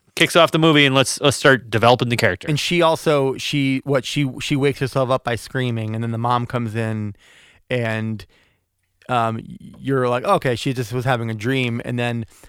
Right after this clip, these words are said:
Speaker 2: the mom kinda points out that she has torn her nightie. There's, there's four slashes in, like, the midsection of her nightie, um, that clearly you're like, "Whoa,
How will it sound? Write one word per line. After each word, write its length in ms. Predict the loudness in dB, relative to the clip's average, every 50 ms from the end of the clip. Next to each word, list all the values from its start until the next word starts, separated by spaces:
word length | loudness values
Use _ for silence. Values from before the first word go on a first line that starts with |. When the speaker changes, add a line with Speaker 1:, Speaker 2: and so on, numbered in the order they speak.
| _ -8 _
Speaker 2:
the 80 | -4
mom 400 | 0 2 2 2 0 0 -4 -8 -8 -4
kinda 180 | -4 -4 -4 -2
points 320 | -2 -2 -2 -2 -2 0
out 200 | 0 0 0 0
that 240 | -2 -4 -4 -4 -6
she 480 | -12 -12 -10 -8 -6 -6 -4 -4 -6 -4
has 260 | -4 -6 -6 -6 -10 _ _ _ -8
torn 640 | -6 -4 -4 -4 -2 -2 -4 -4 -4 -6 -8 -8 -10 _ _ _ _ _ _
her 140 | -4 -4
nightie. 600 | -2 0 2 2 0 0 -2 -4 -6 -6 -8 -10 _ _ -8 -6
There's, 280 | -6 -4 -4 -8 -16 -20 -10 -4
there's 220 | -4 -4 -4 -4
four 340 | -10 -2 0 0 2 2 -2
slashes 680 | -4 -6 -6 -2 0 0 0 0 -2 -2 -4 -4 -6 -6
in, 400 | -8 -8 -6 -6 -6 -6 -6 -6
like, 200 | -6 -8 -8 _
the 120 | -6 -6 -4
midsection 520 | -4 -6 -6 -4 -4 -6 -6 -4 -6 -8
of 120 | -8 -8
her 100 | -8 -6
nightie, 540 | -4 -2 -2 -2 -2 -4 -6 -8 -8 -10 -14 _ _ _ _ _ _ _ _ _ _ _ _ -4
um, 460 | -4 -2 -2 -2 -4 -6 -8 -10 -12 _ _ _
that 260 | -4 -4 -4 -4 _ _
clearly 420 | -6 -4 -2 -2 -2 -2 -2 -4
you're 180 | -2 -4 -4 -4
like, 300 | -4 -4 -6 -8 -6 -4
"Whoa, 460 | -2 -2 -2 -2 -4 -8 -14 -16